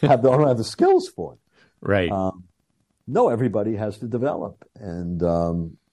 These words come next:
Speaker 1: and, but that, you see that a lot. You literally, people will just get completely turned around by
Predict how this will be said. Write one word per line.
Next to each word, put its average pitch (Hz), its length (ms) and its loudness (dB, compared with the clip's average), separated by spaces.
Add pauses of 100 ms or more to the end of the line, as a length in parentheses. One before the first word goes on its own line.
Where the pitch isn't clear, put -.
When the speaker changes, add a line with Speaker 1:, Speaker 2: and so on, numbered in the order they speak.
(180)
Speaker 1:
and, 87 280 -6
but 110 160 2
that, 160 120 2
you 143 80 6
see 196 180 2
that 233 180 2
a 117 40 0
lot. 127 380 0
You 92 100 -8
literally, 117 280 -6
people 117 360 0
will 78 140 -2
just 117 460 -2
get 107 300 -2 (880)
completely 117 600 0
turned 92 260 -2
around 78 360 -4
by 76 280 -6